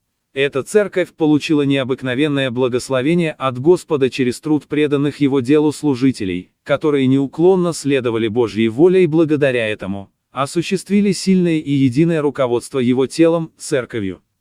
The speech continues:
Их руководство базировалось на библейском образце и послужило важным ключевым фактором в благословению Церкви Благодати, которое она испытывала в отношении духовного и численного возрастания, и которым влияло на окружающих людей.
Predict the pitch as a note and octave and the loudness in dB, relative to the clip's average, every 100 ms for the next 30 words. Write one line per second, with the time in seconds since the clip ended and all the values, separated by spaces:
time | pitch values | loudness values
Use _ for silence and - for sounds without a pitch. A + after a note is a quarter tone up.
0 | _ _ - E3+ - E3 C#3 C3+ B2+ B2+ | _ _ -2 -2 0 -2 0 0 0 -2
1 | - A2 A#2+ A2 C#3+ C3 B2+ A#2+ C#3 C3+ | -2 -4 -2 2 2 4 2 0 -2 0
2 | B2+ B2 A2 A2+ G#2+ G2+ G#2+ - - F3+ | 2 0 -2 -8 -8 -4 -4 -4 0 0
3 | F#3 D3+ D3 C3 D3+ D3 F3+ E3+ D#3 C#3 | 2 -4 -4 -4 -2 0 2 2 0 -2
4 | C#3+ C3 B2+ A#2+ B2+ A#2+ A2+ - E3+ - | -4 -4 -4 -4 -2 -4 -4 -2 -2 -2
5 | E3 D3+ C3 B2 D3+ C#3+ - C#3+ C#3+ C#3 | -6 -4 -6 -2 -2 -2 -2 -2 0 0
6 | B2+ - C3+ B2 B2+ B2+ B2 B2+ A#2 G#2+ | -2 -4 -6 -4 -4 -4 -2 -4 -4 -6
7 | G#2+ F#2+ _ C3 A#2+ B2+ A2+ G#2+ C3+ C3 | -8 -12 _ -8 -4 -4 -4 -4 -4 -6
8 | - D#3+ D3+ C#3 C3 B2 C3+ B2 - D#3 | -4 -4 0 0 0 -4 -6 -8 -4 -2
9 | C#3 A#2 B2+ - F3 F3+ F3 F3 C#3 C#3+ | -2 -2 -4 0 0 0 -2 -2 -4 -2
10 | E3 E3 D#3+ C#3+ C#3 B2 B2+ C3 - A2+ | -4 -2 -4 -2 -2 -2 -4 -6 -6 -6
11 | F#2+ F2+ - _ - C#3+ C#3+ C#3+ F#3+ F#3+ | -6 -10 -14 _ -6 -6 -4 0 2 0
12 | C3+ C3 C#3 E3 D#3 C#3+ A#2+ B2 A2 A2+ | 0 2 2 0 -2 -2 -4 -6 -4 -2
13 | A2 - A#2 A#2 G2+ F#2 D#2+ | -4 -6 -6 -2 -2 -2 -6